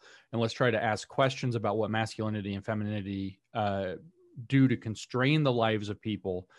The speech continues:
who don't want to fit into those norms, or that maybe create poisonous patterns like so-called toxic masculinity, or so-called,"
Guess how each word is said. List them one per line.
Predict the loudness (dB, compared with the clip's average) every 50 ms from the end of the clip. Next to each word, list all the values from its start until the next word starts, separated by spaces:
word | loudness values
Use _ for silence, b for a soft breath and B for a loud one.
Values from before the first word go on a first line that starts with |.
| b b b b _ _ 0
who | 0 2
don't | 4 4 2 2 2
want | 0 0 0 0 0
to | -2 -2 -2 -2
fit | -2 -2 -2 0
into | 0 -2
those | -2 -2 -2 -2 -2
norms, | -4 -4 -4 -4 -6 -6 -6
or | -6 -4
that | -4 -4
maybe | -2 0 2 2 4 4 2 2
create | 0 -2 -4 -2 -2 -2 -2 -4 -6 -6
poisonous | -2 2 2 4 4 2 0 -2 -4 -4 -6 -8 -12 B B B B B B _
patterns | 2 2 4 4 2 0 -2 -2
like | -4 -6 -4
so-called | -4 -4 -4 -2 -2 -4 -4 -4
toxic | -4 -2 -2 -2 -2 -4 -8 -10 -8 -6
masculinity, | -6 -6 -6 -8 -10 -8 -8 -8 -8 -8 -10
or | -10 -10
so-called," | -8 -10 -8 -8 -6 -8 -8 -8